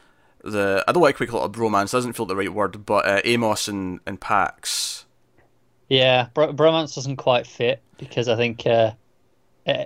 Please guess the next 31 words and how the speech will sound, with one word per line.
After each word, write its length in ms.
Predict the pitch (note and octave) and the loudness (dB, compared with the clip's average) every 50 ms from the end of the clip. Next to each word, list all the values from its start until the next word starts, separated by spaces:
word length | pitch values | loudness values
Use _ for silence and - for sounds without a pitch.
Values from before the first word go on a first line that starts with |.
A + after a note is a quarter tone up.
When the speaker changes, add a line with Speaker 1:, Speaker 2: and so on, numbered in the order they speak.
| - - | -2 0
Speaker 2:
Amos 280 | D3 D#3 E3 D#3+ C3+ D3 | 2 4 4 2 2 0
is 100 | C#3 C3 | -4 -4
just 180 | C#3+ C3 - | -4 -6 -6
too 200 | - - - C#3 | -4 -2 2 2
aggressive 760 | C3+ B2 B2 C#3 C3 B2+ B2+ - - C#3 C3+ C3+ - - - - _ _ - D3 - | 2 2 2 0 0 0 0 -2 -4 -4 -4 -6 -14 -20 -20 -20 _ _ -16 -10 -2
compared 500 | - C#3+ C3 C3 - C3 B2+ B2+ A#2+ - | -2 -2 -2 2 2 4 4 4 2 -2
to, 140 | - C3 | -10 -10
to 120 | - - A#2+ | -8 -10 -10
Prax, 420 | - - B2+ A#2+ - - - - - | -2 0 0 0 -2 -6 -12 -8 -6
that 160 | C3 B2+ - | -6 -6 -6
to 80 | - | -10
play 260 | - - - C3 B2 A#2+ | -8 -2 2 2 2 2
as 100 | A#2 A#2+ | 2 -2
a 40 | |
bromance. 580 | A#2 A#2+ A#2+ A#2+ A#2 A#2 A#2 B2 C3 - - - | 0 2 2 2 2 0 -2 -6 -8 -14 -18 -10
Speaker 1:
Yeah, 260 | D#3 F3+ G3 F3 D#3 | 2 4 4 4 4
well, 140 | D#3 G#3 A#3 | 4 4 4
it's 80 | A3+ - | 4 6
not 80 | D4 D4+ | 4 4
even 180 | C4 B3+ A3 E3+ | 4 2 -2 -2
so 340 | - - - - - D#3+ | -2 -2 -2 -2 -2 -2
much 220 | C3+ F#2+ - - - | -2 -4 -4 -4 2
that. 180 | G3+ A3+ G3 - | 4 4 6 6
I 240 | D2+ A2 C#3 D3+ D3+ | 4 0 0 -4 -6
feel 260 | - - F3 G3+ A3 | -2 -2 0 2 2
like 280 | A3+ G#3+ F3+ E3+ - | 2 2 0 0 -2
it's, 220 | E3 - - - - - | -4 -4 -4 -8 -6 -6
it's 100 | - - | -4 -2
this 160 | - F#3 - | -2 -2 -4
kinda 220 | - - G3+ F#3 E3+ | 0 2 2 4 4
weird, 400 | D3 C3 C#3+ D3 C#3+ C3+ B2 | 2 2 4 4 4 2 0